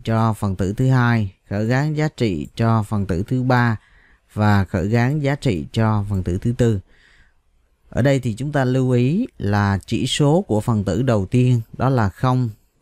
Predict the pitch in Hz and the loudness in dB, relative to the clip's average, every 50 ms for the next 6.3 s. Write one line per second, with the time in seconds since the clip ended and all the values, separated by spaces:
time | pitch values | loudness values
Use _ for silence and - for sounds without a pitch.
0 | _ _ _ _ - - 110 104 101 107 104 113 120 147 151 147 143 131 127 127 | _ _ _ _ -6 -4 -2 0 0 0 0 0 2 2 2 2 2 2 2 2
1 | 123 120 113 107 101 98 101 101 98 98 98 101 101 98 90 - _ _ _ _ | 2 0 0 -2 -2 0 0 0 0 2 2 2 0 0 -2 -6 _ _ _ _
2 | _ _ _ _ _ _ - - - 120 113 110 104 98 - 107 104 123 127 147 | _ _ _ _ _ _ -14 -4 -2 0 0 0 0 0 -2 -2 -2 0 0 -2
3 | 139 143 147 139 135 135 127 127 120 117 117 113 98 98 95 95 113 120 123 127 | -2 0 0 0 0 2 2 2 0 -2 -2 -4 -4 -2 -2 0 0 2 2 2
4 | 123 117 107 _ _ _ _ _ - 104 98 98 90 101 92 98 117 - 135 131 | 0 0 -2 _ _ _ _ _ -6 -4 -4 -2 -2 -2 -2 -4 -4 -4 -2 -2
5 | 139 143 - - 135 135 135 131 123 110 _ _ _ - - 90 92 95 95 92 | -4 -4 -2 0 2 2 4 2 2 -2 _ _ _ -12 -6 -4 -2 -2 -2 -2
6 | 90 101 107 117 120 107 | 0 0 0 0 0 -2